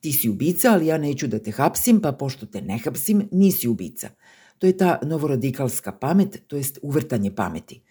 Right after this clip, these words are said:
Krene se od dizajna, a završi se bez pameti, mozga. Čitalac se mršti i u pravu je, ko još gleda Vučića ili čita šta je on rekao. Svi su odavno digli ruke.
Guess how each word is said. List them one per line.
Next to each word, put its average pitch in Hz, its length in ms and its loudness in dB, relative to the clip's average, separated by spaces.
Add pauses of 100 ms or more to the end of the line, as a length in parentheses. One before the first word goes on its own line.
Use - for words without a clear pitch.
(420)
Krene 139 300 2
se 113 180 -4
od 76 120 -8
dizajna, 185 760 4
a 151 80 -4
završi 135 460 -2
se - 300 -6
bez 165 260 0
pameti, 147 600 -6
mozga. 113 500 -4 (1300)
Čitalac 190 460 4
se 180 80 4
mršti 120 500 -4
i 165 120 -2
u 139 100 -2
pravu 110 380 -2
je, 69 100 -8
ko - 160 -6
još 123 180 -2
gleda 113 260 0
Vučića 143 460 -2
ili 123 260 -2
čita 127 260 -2
šta 120 200 -4
je 110 120 2
on 107 200 2
rekao. 104 420 -2 (260)
Svi 156 200 -4
su 147 200 0
odavno 135 400 2
digli 131 340 0
ruke. - 360 -4